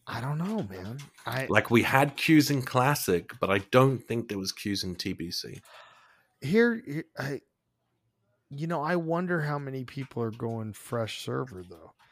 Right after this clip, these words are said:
Speaker 1: 'cause I think I, I would think, and, and this is
Speaker 2: That's a good
Speaker 1: purely
Speaker 2: point.
Speaker 1: my, my
Speaker 2: Yeah.
Speaker 1: butthole opinion, man. Like,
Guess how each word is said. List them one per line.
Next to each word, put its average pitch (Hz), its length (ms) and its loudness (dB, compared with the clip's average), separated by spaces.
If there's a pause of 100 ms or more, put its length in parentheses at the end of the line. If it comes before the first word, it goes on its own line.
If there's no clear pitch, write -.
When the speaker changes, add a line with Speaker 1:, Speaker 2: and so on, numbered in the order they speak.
(260)
Speaker 1:
'cause 131 160 -2
I 131 100 0
think 180 360 -6
I, - 200 -12 (400)
I 165 200 4
would 196 300 -2
think, 135 380 -2
and, 156 180 2
and 156 180 2
this 180 180 4
is 160 180 -4 (260)
Speaker 2:
That's 160 140 -6
a - 340 -2
good - 0 -
Speaker 1:
purely 196 360 4
Speaker 2:
point. 156 40 -4
Speaker 1:
my, 156 380 4
my 151 240 6
Speaker 2:
Yeah. 131 140 2
Speaker 1:
butthole 147 540 4
opinion, 113 520 -4
man. 92 260 -10 (560)
Like, 156 400 8